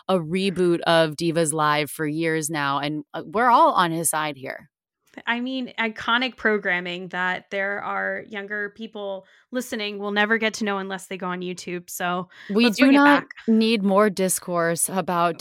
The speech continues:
Speaker 1: Dennis
Speaker 2: know.
Speaker 1: Rodman's schlong <laughs> on Surreal Life.
Speaker 2: <laughs>
Speaker 1: We
Speaker 2: No.
Speaker 1: need Faith Hill out here harmonizing with Mariah in a tribute to Loretta Lynn. Like, what are we doing right now? Like, free idea, V H one.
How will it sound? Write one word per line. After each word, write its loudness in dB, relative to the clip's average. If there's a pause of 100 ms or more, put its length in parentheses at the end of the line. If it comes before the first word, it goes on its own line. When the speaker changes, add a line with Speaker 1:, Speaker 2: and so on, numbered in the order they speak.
Speaker 1:
Dennis 2
Speaker 2:
know. 0
Speaker 1:
Rodman's 0
schlong -2
<laughs> -8
on 0
Surreal 0
Life. -4 (160)
Speaker 2:
<laughs> -8
Speaker 1:
We 0
Speaker 2:
No. 4
Speaker 1:
need 2 (320)
Faith 0
Hill 0
out 4
here 0
harmonizing 2
with -6
Mariah 0
in -4
a -4
tribute -4
to -2
Loretta 2
Lynn. 2
Like, 0
what 2
are 4
we 0
doing 0
right -2
now? -2
Like, -4
free -2
idea, 2
V -4
H -6
one. -4